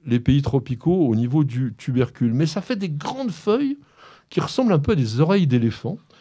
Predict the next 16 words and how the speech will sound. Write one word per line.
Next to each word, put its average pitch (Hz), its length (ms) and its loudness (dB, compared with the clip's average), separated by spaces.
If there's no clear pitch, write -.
Il 113 80 0
y - 20 6
en 180 100 4
a 208 100 4
des 131 160 4
verts 135 420 4
et 98 60 -4
il 98 40 -2
y 104 60 0
en 123 80 0
a 135 80 0
des 101 160 -4
pourpres. - 560 -6
Et 139 220 0
aujourd'hui, 156 500 0
c'est - 280 -2